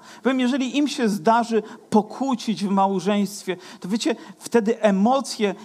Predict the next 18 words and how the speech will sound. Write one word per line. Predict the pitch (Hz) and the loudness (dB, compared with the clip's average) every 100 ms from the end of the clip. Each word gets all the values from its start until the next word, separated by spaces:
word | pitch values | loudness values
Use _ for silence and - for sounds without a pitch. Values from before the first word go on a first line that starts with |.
| - | -4
nie | 170 262 | 0 2
są | 285 214 | 2 -2
takie, | 185 202 202 208 185 | 4 4 4 0 -4
że | 156 160 | -2 -4
chcielibyście, | - 202 190 170 170 180 - 196 170 160 - - _ - | -2 -2 -2 0 0 0 -4 0 0 -2 -8 -20 _ 0
a | 208 | 2
nie, | 202 214 | 2 0
nie | 208 220 | 2 2
wiem, | 196 | 0
co | 214 | 0
byście | 180 196 190 | 0 0 -2
chcieli, | - - 226 190 | -4 -2 0 2
ale | 165 170 | 2 2
na | 170 | 0
pewno | - 185 180 175 | 0 -2 0 -2
ni-, | 175 175 180 | -2 -2 -2
nic | 185 185 180 | -2 -2 -2
dobrego, | 185 - 185 180 | -2 0 0 0